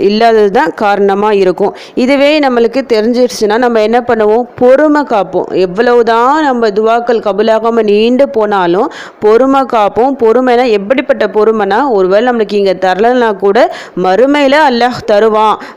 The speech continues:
அப்படின்ற ஒரு மிகப்பெரிய ஒரு பொறுமை நம்மளுக்கு இருக்கும். அல்லாஹ்வை தவிர வேற யாருக்கிட்டையும் போய்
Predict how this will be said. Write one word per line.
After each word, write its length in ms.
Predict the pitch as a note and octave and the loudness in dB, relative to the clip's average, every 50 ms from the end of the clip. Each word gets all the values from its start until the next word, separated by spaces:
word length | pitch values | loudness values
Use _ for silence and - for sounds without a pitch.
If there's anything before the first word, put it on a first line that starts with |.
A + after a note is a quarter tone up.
| - - | -4 -4
அப்படின்ற 460 | F#3 F3+ F#3 A#3+ C4 C4 A3+ A#3+ C4 C4+ A#3+ | -2 -2 0 0 0 2 2 2 2 2 2
ஒரு 100 | G#3 G3+ G3+ G3+ | 2 2 0 0
மிகப்பெரிய 720 | G#3 G#3 C4+ C4+ C4+ - C4 B3 A#3 C4 C4+ C#4 D#4 D#4+ - A#3 | 0 2 0 0 0 0 0 0 2 2 2 2 2 2 2 2
ஒரு 120 | G#3+ G#3+ G3+ - - | 2 0 0 0 0
பொறுமை 360 | G#3+ A3 A3+ A#3+ A#3 B3 C#4 - G#3 G3+ | 2 2 2 2 2 0 0 0 -2 -2
நம்மளுக்கு 320 | G3 G3 F#3+ F#3+ A#3+ B3+ A3+ G3+ | 0 0 0 0 0 0 0 0
இருக்கும். 300 | F#3+ F3+ - F3+ - - - - - _ - - - _ _ _ _ _ _ _ _ _ _ - | 0 -2 -2 -4 -6 -6 -10 -16 -20 _ -20 -20 -20 _ _ _ _ _ _ _ _ _ _ -2
அல்லாஹ்வை 440 | G3 G#3 A3 A3+ B3 B3+ B3 B3+ B3+ B3+ G#3+ B3 | 0 2 2 2 2 2 2 2 2 2 2 0
தவிர 280 | A#3+ A3+ A3 A#3 A3+ B3+ D4 - - | 0 2 2 4 4 4 2 2 2
வேற 160 | G#3 G3+ G3 G3 G3 G3+ G3+ | 2 2 2 2 2 2 2
யாருக்கிட்டையும் 680 | G#3+ A#3 C4+ D4+ D#4+ E4 C4 C4+ B3+ B3+ D4+ D4+ D4 B3+ | 2 2 2 2 2 2 0 0 0 0 0 0 0 0
போய் 160 | C#4 B3+ B3+ | 2 2 2